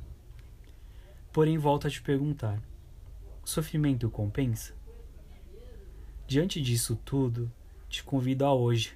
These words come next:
lembrar de seus momentos de fracasso e refletir sobre o que ele te ensinou e como você pode ser melhor daqui pra frente.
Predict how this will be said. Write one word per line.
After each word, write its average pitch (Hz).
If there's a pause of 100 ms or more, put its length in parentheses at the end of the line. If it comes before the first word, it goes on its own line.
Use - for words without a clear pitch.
(360)
lembrar 135
de 123
seus 135
momentos 135
de 131
fracasso 123 (560)
e 135
refletir 131
sobre 135
o -
que 143
ele 135
te -
ensinou 135 (680)
e 131
como 127
você 127
pode 127
ser -
melhor 123
daqui 110
pra 113
frente. 107